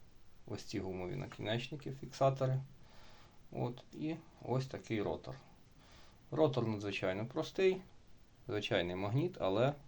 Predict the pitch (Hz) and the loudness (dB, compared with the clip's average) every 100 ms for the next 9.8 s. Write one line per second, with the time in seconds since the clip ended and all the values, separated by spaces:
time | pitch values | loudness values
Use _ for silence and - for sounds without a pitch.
0 | - - 113 - - - - 101 95 95 | -8 -2 -2 -2 -8 -4 0 2 2 2
1 | - 80 87 127 139 - - - - - | 2 2 2 0 -2 -8 -16 -16 -16 -18
2 | - - 170 156 156 - - - - - | -20 -8 0 2 2 -4 -16 -18 -18 -18
3 | - - - - - - - - 123 110 | -20 -20 -20 -20 -20 -20 -14 2 6 6
4 | - 98 101 101 95 92 92 120 151 127 | 4 0 2 4 4 2 6 8 8 6
5 | 98 117 123 - - - - 104 113 - | 2 2 2 -4 -4 -2 4 4 4 -8
6 | - - - - - - 90 92 92 90 | -20 -20 -20 -20 -18 -6 0 2 4 6
7 | 90 87 - - - - - 120 131 135 | 6 4 2 -8 -16 -14 0 6 8 8
8 | 101 80 90 104 - 135 143 127 107 - | 8 6 4 0 0 2 4 6 2 -2
9 | - - - 107 107 - 92 | -18 -18 -4 2 2 6 4